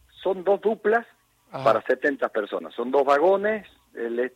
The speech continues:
Speaker 1: muy parecido a lo que es los subtes, tienen adelante y atrás
Speaker 2: Claro.
Speaker 1: un sector de manejo. Está la gente de la fraternidad acá,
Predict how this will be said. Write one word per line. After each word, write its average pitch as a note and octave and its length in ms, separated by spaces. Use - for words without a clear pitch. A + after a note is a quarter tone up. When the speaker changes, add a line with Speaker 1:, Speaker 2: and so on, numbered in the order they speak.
Speaker 1:
muy C#3 340
parecido D3+ 500
a C3 40
lo G#2+ 140
que A2+ 380
es G2 60
los F#2+ 180
subtes, C#3 380
tienen G#2 400
adelante B2 540
y G#2 120
atrás B2+ 480
Speaker 2:
Claro. B2+ 380
Speaker 1:
un G#2 540
sector A2+ 340
de G#2+ 80
manejo. E3 640
Está C#3 300
la F#3 120
gente D#3 300
de A#2 80
la G2+ 120
fraternidad A#2+ 640
acá, D3 360